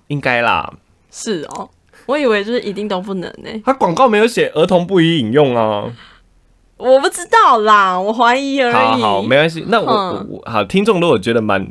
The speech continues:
Speaker 1: 有，有没有，看有没有查到一些知识。<laughs> 不过蛮牛，我记得它就是 B 群跟氨基酸啦。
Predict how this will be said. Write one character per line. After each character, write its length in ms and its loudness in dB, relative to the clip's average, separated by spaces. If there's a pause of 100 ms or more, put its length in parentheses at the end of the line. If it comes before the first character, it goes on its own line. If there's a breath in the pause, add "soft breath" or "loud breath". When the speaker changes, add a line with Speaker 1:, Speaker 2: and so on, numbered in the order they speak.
Speaker 1:
有， 100 -4
有 140 -4
没 60 -8
有， 60 -10
看 140 -2
有 60 -2
没 80 -4
有 80 0
查 320 -8
到 180 -2
一 60 -8
些 300 -8
知 200 -14
识。 240 -10 (180)
<laughs> 220 -18
不 120 -4
过 120 4
蛮 300 2
牛， 160 0
我 100 0
记 240 -6
得 160 0
它 160 0
就 120 -6
是 100 -8
B 340 -4
群 320 -8
跟 220 -4
氨 240 -6
基 240 -10
酸 420 -8
啦。 260 -14